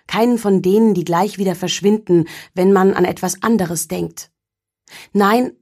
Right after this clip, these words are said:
das hier war eine andere Art von Kloß.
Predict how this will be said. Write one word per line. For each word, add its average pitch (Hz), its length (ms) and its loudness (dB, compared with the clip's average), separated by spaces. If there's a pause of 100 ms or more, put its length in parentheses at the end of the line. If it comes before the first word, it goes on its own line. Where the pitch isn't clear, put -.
das 262 220 -4
hier 247 300 -4
war 202 160 -4
eine 208 240 -2
andere 185 380 0
Art 151 200 -6
von 151 220 -8
Kloß. - 520 -8